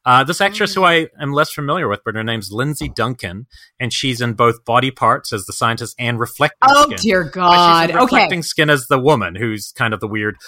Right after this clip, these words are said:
Speaker 1: woman.
Speaker 2: Oh.
Speaker 1: So she's an interesting actress with those two films to me, but my winner by far, and I love this actress still, she even,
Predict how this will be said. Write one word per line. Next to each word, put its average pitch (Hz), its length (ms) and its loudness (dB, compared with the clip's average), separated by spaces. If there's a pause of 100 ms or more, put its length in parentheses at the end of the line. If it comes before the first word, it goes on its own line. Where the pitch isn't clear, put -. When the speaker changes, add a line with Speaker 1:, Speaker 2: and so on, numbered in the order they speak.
(200)
Speaker 1:
woman. 226 200 0
Speaker 2:
Oh. 285 600 4
Speaker 1:
So 220 80 2
she's 226 460 -2
an 147 100 0
interesting 165 420 0
actress 180 340 -2
with 127 140 -4
those 110 180 -2
two 107 140 -8
films 101 280 -8
to 107 100 -8
me, 95 200 -4
but 143 220 0
my 131 180 4
winner 135 380 2
by 110 220 0
far, 107 520 0
and 104 120 -8
I 92 160 -8
love 101 340 -4
this 131 160 -6
actress 107 320 -6
still, 101 340 -8
she 92 260 -12 (220)
even, 101 360 -8